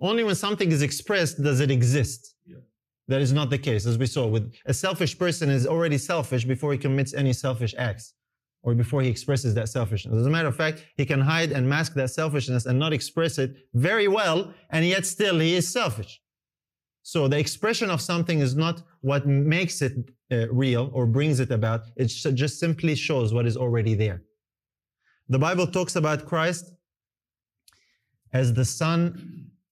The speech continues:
Speaker 1: of God's love. It's, uh, in, in Colossians, it talks about being transported in the, into the Son, uh, the kingdom of the Son of his love. God's Son was the very first thing that really occurred in the universe, and we'll see. Uh,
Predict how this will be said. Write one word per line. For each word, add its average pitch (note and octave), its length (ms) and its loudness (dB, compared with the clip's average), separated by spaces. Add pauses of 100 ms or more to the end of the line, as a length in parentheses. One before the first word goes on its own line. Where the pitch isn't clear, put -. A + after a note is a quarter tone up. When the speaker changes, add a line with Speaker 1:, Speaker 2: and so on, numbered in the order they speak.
(220)
Speaker 1:
of B2 220 2
God's B2+ 320 2
love. A#2 200 2
It's, A2+ 180 -2
uh, C3+ 40 -4
in, B2 380 0
in B2+ 160 4
Colossians, C3+ 400 2
it - 60 -8
talks C#3 220 0
about A#2+ 340 0 (180)
being A#2+ 180 2
transported B2+ 680 0
in A#2+ 100 2
the, G#2+ 160 0 (160)
into A#2+ 260 0
the A2 140 2
Son, E3 560 -2
uh, C3+ 60 0
the A#2+ 100 2
kingdom D#3+ 340 2
of A#2 120 0
the B2 80 2
Son - 320 -2
of A#2 160 0
his A2+ 200 2
love. G#2 440 0 (1700)
God's F3+ 400 2
Son A#2+ 680 0 (380)
was C#3+ 240 4
the D3 80 4
very G3+ 240 2
first G#3 340 0
thing D#3 480 0
that D3 160 2
really E3+ 160 2
occurred D3 380 0
in B2+ 100 2
the B2+ 80 2
universe, A#2 320 2
and A#2 160 2
we'll A2+ 140 2
see. A#2+ 500 -2 (500)
Uh, A#2+ 280 0